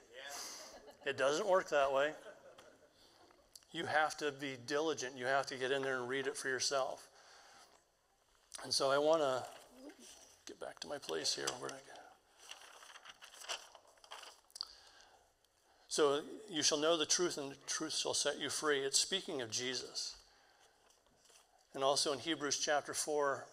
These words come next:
Speaker 2: verse twelve, when it says, "The word is living and powerful," it's not just referring to a bunch of words put in one spot, collected together.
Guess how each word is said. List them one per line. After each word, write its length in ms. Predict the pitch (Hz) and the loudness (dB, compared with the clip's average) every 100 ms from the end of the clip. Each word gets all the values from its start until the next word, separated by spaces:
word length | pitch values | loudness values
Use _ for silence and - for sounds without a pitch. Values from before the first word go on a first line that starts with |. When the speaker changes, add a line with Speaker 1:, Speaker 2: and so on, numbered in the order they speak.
| - | -8
Speaker 2:
verse 180 | 143 - | -4 -2
twelve, 300 | - 147 135 | 4 4 4
when 100 | 139 | 0
it 60 | |
says, 260 | 156 160 131 | 0 0 -2
"The 100 | 143 | -2
word 360 | 135 151 165 143 | 2 4 4 0
is 160 | 123 | -4
living 320 | 127 147 156 | 0 0 0
and 120 | 135 120 | -4 -2
powerful," 720 | 135 143 165 - 185 185 - - - - - | 2 4 4 0 -2 -2 -6 -20 -20 -16 -4
it's 180 | 151 160 | -2 2
not 200 | 151 175 | 2 2
just 160 | - | -2
referring 440 | 196 - 170 156 151 | -4 -2 0 2 0
to 180 | 147 | 0
a 60 | 143 | 0
bunch 380 | 131 123 139 135 | 2 2 2 2
of 160 | 147 123 | -4 -2
words 300 | 143 135 - | 2 2 0
put 240 | - 135 | -4 -4
in 160 | 127 123 | -4 -2
one 180 | 127 | -2
spot, 500 | 127 - 139 127 127 | -2 0 2 2 -2
collected 420 | - 139 123 - 123 | -4 -2 0 -2 -8
together. 520 | 135 127 135 65 | -2 -2 -2 -4